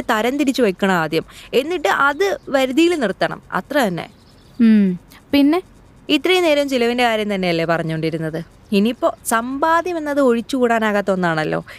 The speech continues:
Speaker 1: എത്ര ചെറിയ വരുമാനം ഉള്ളവരാണെങ്കിലും ഒരു വീതം മാറ്റി വെക്കുക എന്നത് വളരെ പ്രധാനപ്പെട്ട കാര്യമാണ്. ഈ അടിയന്തര സാഹചര്യങ്ങളിലൊക്കെ എന്തെങ്കിലുമൊക്കെ എടുത്ത് ഉപയോഗിക്കാനുള്ളതല്ലേ ഈ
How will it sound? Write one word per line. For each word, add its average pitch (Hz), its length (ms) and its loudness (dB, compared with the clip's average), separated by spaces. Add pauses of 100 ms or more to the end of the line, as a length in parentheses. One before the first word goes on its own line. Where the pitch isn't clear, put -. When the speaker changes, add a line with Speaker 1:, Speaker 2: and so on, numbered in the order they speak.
(120)
Speaker 1:
എത്ര 285 280 -2
ചെറിയ 233 280 0
വരുമാനം 202 420 0
ഉള്ളവരാണെങ്കിലും 180 840 0
ഒരു 320 200 0
വീതം 277 360 2
മാറ്റി 226 360 -2
വെക്കുക 233 300 0
എന്നത് 220 240 0
വളരെ 233 360 2
പ്രധാനപ്പെട്ട 254 540 -2
കാര്യമാണ്. 240 520 2 (320)
ഈ 233 100 2
അടിയന്തര 247 520 0
സാഹചര്യങ്ങളിലൊക്കെ 254 960 0
എന്തെങ്കിലുമൊക്കെ 262 520 0
എടുത്ത് 262 180 -2
ഉപയോഗിക്കാനുള്ളതല്ലേ 226 920 2
ഈ 175 120 2